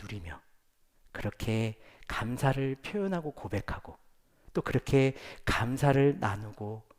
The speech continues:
어려운 이웃들과 함께 하나님을 감사함으로 우리도 그리고 하나님도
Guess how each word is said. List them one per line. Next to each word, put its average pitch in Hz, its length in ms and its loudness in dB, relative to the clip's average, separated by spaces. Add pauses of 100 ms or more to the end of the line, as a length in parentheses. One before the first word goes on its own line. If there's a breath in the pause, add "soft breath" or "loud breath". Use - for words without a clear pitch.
(360 soft breath)
어려운 190 440 12
이웃들과 151 600 4
함께 262 460 2
하나님을 185 500 4
감사함으로 98 920 -8 (920)
우리도 120 280 -4 (560)
그리고 - 280 -6
하나님도 120 640 0